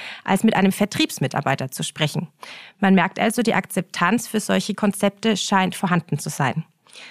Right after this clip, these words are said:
Jetzt hat jeder schon mal den Begriff Serviceportal gehört, aber was genau verbirgt sich eigentlich dahinter? Was ist ein Self-Service-Portal eigentlich?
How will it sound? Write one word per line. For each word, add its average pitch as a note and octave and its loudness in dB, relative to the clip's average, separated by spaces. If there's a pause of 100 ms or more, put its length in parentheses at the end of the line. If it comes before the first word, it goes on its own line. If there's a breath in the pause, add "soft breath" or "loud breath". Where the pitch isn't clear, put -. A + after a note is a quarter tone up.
(320 loud breath)
Jetzt - -2
hat F#3 2
jeder G#3 2
schon G#3 2
mal F#3 4
den F3+ 2
Begriff F#3+ 0
Serviceportal F3 0
gehört, E3+ 4
aber D#3+ 2 (260)
was F3+ -2
genau G3+ 6
verbirgt G3+ 0
sich - -4
eigentlich E3+ 2
dahinter? E3+ 2
Was D#3+ -2
ist - -2
ein D#3 2
Self-Service-Portal D3+ -4
eigentlich? - -6